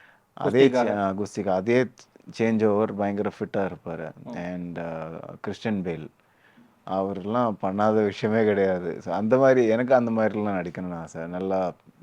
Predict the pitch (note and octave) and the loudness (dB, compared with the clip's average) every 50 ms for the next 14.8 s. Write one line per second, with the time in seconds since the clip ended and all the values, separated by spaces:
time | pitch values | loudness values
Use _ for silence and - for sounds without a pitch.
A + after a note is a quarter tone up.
0 | - _ _ _ _ _ _ _ _ _ - - _ _ _ _ - A#2 C3 D#3+ | -20 _ _ _ _ _ _ _ _ _ -20 -20 _ _ _ _ 2 4 4 4
1 | F3 - D3+ C3 - B2 A2+ G2+ G2+ G#2 C3+ C3+ - - _ _ - - F#2 F2+ | 4 2 2 2 2 2 0 0 -2 -2 -4 -6 -6 -10 _ _ -12 -8 -6 -6
2 | F2+ E2+ E2+ - A2 G#2+ A2+ G#2+ - - - - G2 - - F2 E2+ E2+ E2 E2 | -6 -6 0 4 4 4 4 4 -2 -10 -6 -6 -6 -6 -6 -8 -8 -8 -10 -12
3 | - - D#2+ - - - - D3 C#3 C#3 - - - - - - - E3+ F#3+ G#3+ | -12 -12 -12 -12 -12 -14 -12 -14 -14 -14 -16 -18 -20 -20 -18 -2 0 0 0 2
4 | B3+ C4 A#3 G3 E3+ D3 C3+ A#2+ B2+ D#3+ F3+ E3 C#3 A#2+ A2+ A2 G#2+ G2+ G2+ G2+ | 0 0 2 4 2 2 2 2 2 2 2 2 0 0 0 -2 -4 -6 -8 -8
5 | G2 G2+ G#2 G#2 G#2 - A2 A2 A2 A2 A2+ A2+ A#2 B2 B2+ B2 B2 C3 C#3+ E3 | -10 -12 -12 -14 -12 -10 -10 -10 -10 -10 -10 -12 -10 -8 -6 -2 -2 -2 0 2
6 | E3 C#3+ C3+ C#3+ C#3+ C3+ B2+ C#3 B2 - C3+ D3 D3+ D3+ C#3+ C3+ B2+ A#2 A2+ A#2 | 2 2 2 0 -2 -2 -4 -8 -8 -6 -6 -4 -4 -2 -2 -2 -2 -2 -4 -4
7 | C3 C#3 C#3 C3+ C#3 D3+ D#3+ D3+ B2 A2 A#2 B2+ B2+ B2 A#2 A2+ G#2+ G#2 G#2 - | -4 -4 -4 -4 -6 -6 -6 -4 -4 -4 -6 -6 -4 -6 -6 -8 -8 -10 -10 -8
8 | E3+ D3+ D#3 F3+ G3 F#3 D#3+ C3 A2+ A#2+ D#3 D#3 B2 G#2 G2+ G2+ G#2 G2+ G#2+ A2+ | -6 -6 -4 -4 -2 -2 -2 -2 -2 -4 -6 -6 -6 -6 -8 -12 -14 -12 -12 -12
9 | C3+ C#3 - D#3 D3 C#3+ A#2+ G#2+ - A2 G#2+ A#2 _ _ _ _ _ _ _ _ | -12 -10 -8 -8 -6 -8 -8 -8 -12 -14 -14 -16 _ _ _ _ _ _ _ _
10 | _ _ _ - B2+ D3+ D#3 - - B2 A2+ A2+ A#2+ B2+ B2 G#2 G2 - - G2+ | _ _ _ 4 4 4 4 2 -2 -2 -2 0 -2 -2 -2 -2 -4 -4 -4 -2
11 | A2+ A2+ G2+ G2 F#2+ G2+ A2 G#2 G2+ F#2 F#2 F2+ F#2 F#2 F2 E2+ D#2+ - - E2 | -2 -2 -2 -2 -2 -2 -2 -2 -2 -4 -4 -6 -6 -8 -8 -10 -10 -12 -14 -14
12 | D#2+ D#2 D#2+ D#2 D2+ - D#3 C#3 B2+ A#2 A2 G#2+ G#2+ - F#2 - F3 F2 - - | -12 -12 -16 -18 -14 -12 -10 -10 -10 -10 -12 -14 -16 -18 -20 -20 -20 -20 -20 -20
13 | - F#2 F#2 _ _ - - - - - - _ _ _ _ _ A#2+ G#2 G#2 C3 | -20 -20 -20 _ _ -20 -20 -20 -20 -20 -20 _ _ _ _ _ 4 6 6 4
14 | D#3+ D#3 F#3+ F3 E3+ D#3 C3 A#2+ G#2 G2 F2+ D#2+ E2+ G2+ C#3+ | 4 2 0 0 0 0 0 2 2 2 0 0 -4 -6 -6